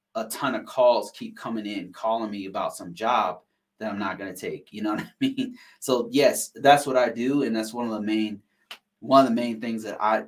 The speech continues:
that is really convenient. Like, if you're getting,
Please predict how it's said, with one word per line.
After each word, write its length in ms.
that 220
is 260
really 480
convenient. 580
Like, 240
if 100
you're 140
getting, 280